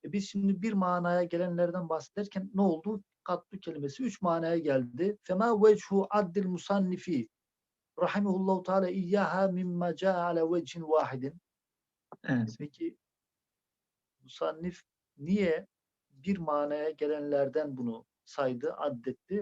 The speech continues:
Speaker 1: قُلْتُ اِنَّمَا عَدَّهَا مِنْهُ بِنَاءً عَلَى اللُّغَةِ الْفَصِيحَةِ.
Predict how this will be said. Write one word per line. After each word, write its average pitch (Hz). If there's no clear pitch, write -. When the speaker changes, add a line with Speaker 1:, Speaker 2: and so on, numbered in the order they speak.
Speaker 1:
قُلْتُ 202
اِنَّمَا 190
عَدَّهَا 202
مِنْهُ 208
بِنَاءً 196
عَلَى 190
اللُّغَةِ 196
الْفَصِيحَةِ. -